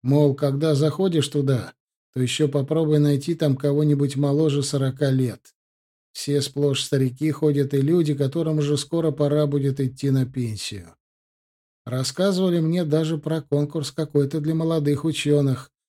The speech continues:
который пришлось отменить, потому что на него всего одну заявку подали.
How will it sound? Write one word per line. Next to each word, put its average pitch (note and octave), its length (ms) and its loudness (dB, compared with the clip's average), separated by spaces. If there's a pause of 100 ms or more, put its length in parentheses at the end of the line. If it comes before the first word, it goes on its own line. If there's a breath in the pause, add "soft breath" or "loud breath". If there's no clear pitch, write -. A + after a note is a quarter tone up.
который C#3+ 400 2
пришлось C#3+ 560 2
отменить, C#3 640 2 (420)
потому G3 380 -4
что - 200 -4
на A3+ 120 2
него D#3 320 0
всего C3 340 -4
одну D3 240 -2
заявку C3+ 560 -2
подали. A2+ 580 -6